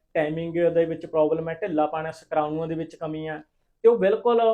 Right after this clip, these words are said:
ਦੂਰ ਹੋ ਜੂ। ਬਿਨਾਂ ਦਵਾਈ ਤੋਂ ਵੀ ਤੁਸੀਂ ਠੀਕ ਹੋ ਸਕਦੇ ਹੋ। ਇਹਦੇ ਲਈ ਬਹੁਤ ਸਾਰੀਆਂ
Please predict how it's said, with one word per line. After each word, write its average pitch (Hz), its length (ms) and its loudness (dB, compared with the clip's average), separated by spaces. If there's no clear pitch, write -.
ਦੂਰ 220 220 2
ਹੋ 185 140 2
ਜੂ। 214 140 0
ਬਿਨਾਂ 165 320 0
ਦਵਾਈ 139 260 -2
ਤੋਂ 156 140 -2
ਵੀ 170 100 -2
ਤੁਸੀਂ 170 340 -8
ਠੀਕ 196 220 4
ਹੋ 151 180 -2
ਸਕਦੇ 131 300 -10
ਹੋ। 123 140 -10
ਇਹਦੇ 240 180 8
ਲਈ 254 200 8
ਬਹੁਤ 220 300 -2
ਸਾਰੀਆਂ 202 440 0